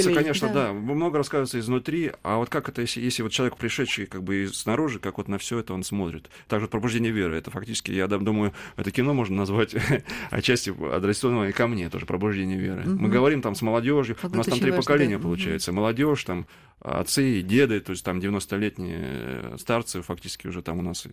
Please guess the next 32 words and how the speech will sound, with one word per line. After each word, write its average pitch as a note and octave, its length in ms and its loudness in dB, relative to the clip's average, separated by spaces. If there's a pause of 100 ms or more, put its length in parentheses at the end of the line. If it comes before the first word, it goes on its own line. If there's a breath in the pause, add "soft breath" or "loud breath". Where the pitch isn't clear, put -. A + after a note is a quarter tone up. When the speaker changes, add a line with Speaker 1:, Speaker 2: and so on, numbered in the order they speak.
Speaker 3:
Мгм. E3+ 180 -2
Speaker 2:
присутствуют. G#2 440 -4
Вот - 140 -4
второй, - 540 -4
второй G2+ 400 -4
фильм F2 180 -6
«Пробуждение F2+ 420 -2
веры». F#2 200 -8 (420 loud breath)
И F2+ 80 -6
вот A#2 160 -2 (160)
тоже G#2+ 220 0
как F2+ 160 -4
бы - 120 -20
так. - 260 -8 (160)
Я C3+ 120 6
могу D3+ 200 2
сказать, C3+ 240 2
почему D3+ 220 0
у C3+ 40 4
меня G#2 200 2
вот F#2 160 -2
эта F2 320 -4
история F#2+ 280 -2
ещё F2+ 180 -2
возникла, F#2+ 340 -2
почему F#2+ 500 -4
так F#2+ 140 -4
всё - 120 -10
совпало. F#2+ 640 -6
Просто A2 240 -6
у F2 40 -2
меня G2+ 240 0